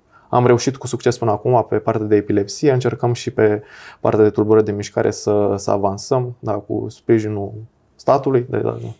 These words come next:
data asta, care, în general, procedurile presupun niște, niște intervenții destul de costisitoare și de, de asta avem nevoie și de ajutor financiar din partea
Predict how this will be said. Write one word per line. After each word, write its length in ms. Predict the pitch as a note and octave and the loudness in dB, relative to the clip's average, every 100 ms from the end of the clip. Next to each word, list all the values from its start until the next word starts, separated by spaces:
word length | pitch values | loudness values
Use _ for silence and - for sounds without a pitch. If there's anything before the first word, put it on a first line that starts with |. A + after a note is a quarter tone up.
| _ - | _ -4
data 180 | A#2+ A2 | 0 0
asta, 260 | A2 C#3 | 0 -4
care, 380 | C3 A#2+ A#2+ A#2+ - - - - - - _ _ - G2 | -2 -2 -2 -6 -12 -20 -20 -20 -20 -20 _ _ -12 -8
în 260 | - C#3+ C3+ | -4 -2 2
general, 320 | C3+ C3+ C3+ | 4 6 4
procedurile 640 | C3+ C3+ C3+ B2+ C3 B2 B2 B2 - - - | 4 2 4 4 4 2 -4 -8 -12 -16 -4
presupun 500 | A#2+ B2+ B2+ - B2 | 0 0 -2 0 0
niște, 380 | A2+ - A2 | 0 2 2
niște 240 | A2 A2 A2 | 2 -4 -4
intervenții 520 | A2 A2 G#2 A2 A2+ | -2 0 0 0 0
destul 220 | G#2+ A2+ | 0 0
de 80 | A2 | -2
costisitoare 600 | A2 A2 - A2 A#2 G#2+ | -2 -6 -8 -4 0 -2
și 120 | G2+ | -2
de, 220 | G#2+ G#2+ A2 | -2 -2 -4
de 140 | G#2+ | -6
asta 180 | G2+ G#2 | -4 -4
avem 160 | G2+ | -4
nevoie 320 | G2+ G2 G2+ G2 | -4 -4 -2 -2
și 180 | - | -4
de 320 | G#2 G2 F#2+ F#2+ _ _ _ _ _ _ _ - - | -4 -4 -4 -6 _ _ _ _ _ _ _ -16 -4
ajutor 400 | F#2 F#2+ G#2 G2+ | -2 0 0 -2
financiar 420 | - G2 F#2+ G2 | -4 -8 -4 -6
din 160 | F#2 | -6
partea 480 | F#2 F#2 - F#2+ F#2+ | -6 -8 -8 -12 -14